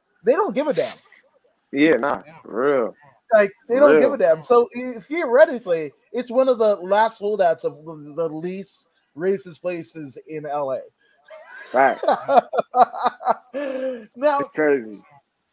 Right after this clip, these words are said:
Speaker 1: now, in terms of, you know, a-, all of the places that you grew up,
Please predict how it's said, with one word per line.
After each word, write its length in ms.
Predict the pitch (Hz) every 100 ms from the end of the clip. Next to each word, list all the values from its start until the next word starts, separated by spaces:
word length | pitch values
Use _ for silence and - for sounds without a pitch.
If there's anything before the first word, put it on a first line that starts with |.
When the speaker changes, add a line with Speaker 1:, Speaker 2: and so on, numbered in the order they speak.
| _ _ _
Speaker 1:
now, 220 | 226 294
in 160 | 269 277
terms 360 | 330 392 392
of, 240 | 269 208 170
you 180 | 196 190
know, 140 | 190
a-, 220 | 170 185 -
all 240 | 190 226
of 80 | 214
the 60 | 196
places 360 | 196 180 156
that 160 | 165 -
you 100 | 139
grew 260 | 131 202
up, 180 | 302 -